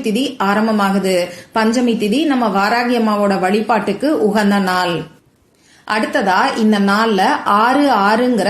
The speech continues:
சுக்கிர சேர்க்கை நமக்கு இருக்கு. இன்னைக்கு தேதி பதினஞ்சு, இதோட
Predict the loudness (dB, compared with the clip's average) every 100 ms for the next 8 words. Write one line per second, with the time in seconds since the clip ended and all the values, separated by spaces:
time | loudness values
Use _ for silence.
0 | -2 -2 -6 -2 0 0 0 -2 0 -2
1 | 0 0 -2 -2 -2 0 -2 -2 -4 -8
2 | -6 -2 0 0 -2 0 0 0 0 0
3 | 0 0 2 0 0 2 2